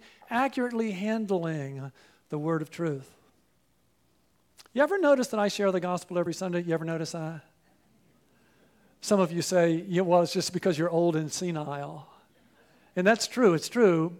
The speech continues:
but that's not why I share the gospel every week. The reason I share the gospel every week is there's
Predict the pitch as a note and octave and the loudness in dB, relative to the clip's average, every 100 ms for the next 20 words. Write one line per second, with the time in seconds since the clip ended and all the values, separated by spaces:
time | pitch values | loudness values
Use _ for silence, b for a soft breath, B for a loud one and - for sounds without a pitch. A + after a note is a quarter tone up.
0 | - G3 B3+ B3+ C#4 B3+ B3 A#3 B3 A#3 | -2 6 6 6 2 2 0 0 0 0
1 | G#3+ G#3+ A3 - E3 D#3+ F3+ F3+ B F3 | 2 2 0 -2 -2 0 0 -2 B 0
2 | A#3 C#4+ D4 C4 B3+ B3 A3 G3+ G#3 - | 2 2 2 0 2 2 2 2 0 0
3 | F#3+ F#3 F3+ F3+ F3+ - B B G3 - | -2 0 2 0 0 -6 B B 0 0